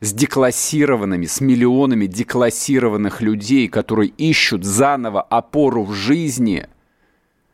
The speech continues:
в поисках новой идентичности.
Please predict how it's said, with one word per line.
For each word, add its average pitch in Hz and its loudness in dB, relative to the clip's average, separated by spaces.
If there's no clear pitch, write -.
в - -12
поисках 151 0
новой 131 2
идентичности. 123 -2